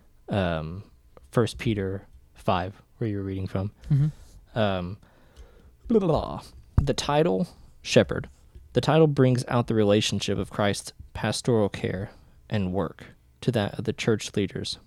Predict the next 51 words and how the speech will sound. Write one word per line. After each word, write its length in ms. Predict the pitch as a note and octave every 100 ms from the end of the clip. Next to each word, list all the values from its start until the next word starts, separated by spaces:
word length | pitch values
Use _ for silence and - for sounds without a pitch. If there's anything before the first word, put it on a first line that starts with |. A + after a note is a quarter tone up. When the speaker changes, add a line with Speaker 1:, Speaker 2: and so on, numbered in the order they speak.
| - -
Speaker 1:
who 120 | A#2+
serve 320 | G#2 - G#2+ G2+
as 160 | F#2 -
under 220 | C#3 C3+ G#2+
shepherds 560 | - F2 D#2+ F2+ - - _ -
responsible 920 | A2+ - - A#2 A2+ G2+ E2+ C#2 - _ _ -
to 100 | G#2
the 80 | G2
chief 280 | - G2+
shepherd. 400 | - - - - - _ _ _ _ - - -
I 80 | G#2
like 160 | F#2
the 60 | G#2
way 100 | F2
that 160 | F2 F2
worded 240 | E2 E2+
that 160 | D#2 -
to 60 |
kinda 160 | - F#2+
go 140 | -
along 180 | F2+ E2+
with 120 | A#2
what 120 | - -
you 60 |
were 80 | F2+
saying. 280 | - E2+ E2+ - _ _ _ _ _ F#2 E2 -
Speaker 2:
Absolutely. 440 | A#2+ A#2 B2+ A#2+
Yeah. 80 | A#2+
And, 240 | A#2+ D3 C#3+
and 120 | - E3+
all 120 | F3+
that 140 | F3
to 100 | -
say, 220 | B2 B2+ A#2+
like, 240 | A2+ G#2+ - _ _ _ -
if 100 | C3+
you're 100 | F3+
listening 300 | C#3 - A#2+
to 60 | A#2
this 180 | A#2 -
and 180 | A2+ A2+
you 220 | A#2 B2
feel 420 | - - A#2+ A2+
like 220 | A2 G#2+
you're 200 | A2+ A2+
in 60 | G#2+
a 60 |
church 500 | G#2 - A2+ G#2+ -
where 100 | -
you're 200 | G2 G#2
like, 300 | G2+ F#2+ -